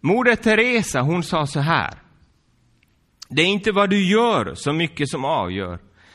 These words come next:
men hur mycket kärlek du sätter i det." Är det, det tycker jag är så, det är ju, det är ju, det är ju så sant och så fantastiskt.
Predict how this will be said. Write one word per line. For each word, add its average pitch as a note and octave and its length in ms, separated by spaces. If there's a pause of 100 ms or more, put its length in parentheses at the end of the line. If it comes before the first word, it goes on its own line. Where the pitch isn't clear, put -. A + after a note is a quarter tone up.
(180)
men B2 180
hur F#3 320
mycket D#3 580 (240)
kärlek B2 880
du A2+ 160
sätter C3+ 500
i B3 300
det." D2+ 200 (1700)
Är E3 140
det, F3+ 300
det E3 120
tycker A#2 280
jag F#2 100
är F2 60
så, E2+ 280 (180)
det E3 100
är F3 80
ju, E3 140
det - 140
är F3+ 40
ju, E3 200
det F3 100
är F#3 40
ju E3+ 120
så F3 180
sant F3+ 540
och G#2 100
så B2 120
fantastiskt. - 760